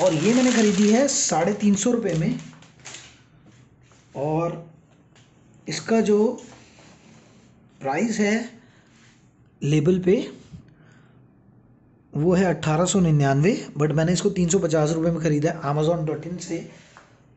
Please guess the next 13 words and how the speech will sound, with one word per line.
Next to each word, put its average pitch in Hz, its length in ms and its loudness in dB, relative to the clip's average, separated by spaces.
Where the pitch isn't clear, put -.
और 156 500 -2
ये 147 220 -8
एल 196 180 2
साइज 208 320 0
है 226 120 4
और 151 80 -2
आप 160 80 0
देख 160 180 -4
सकते 180 240 -8
हैं 202 60 -6
इसका 220 100 -2
कलर - 1080 -6
और 143 180 -4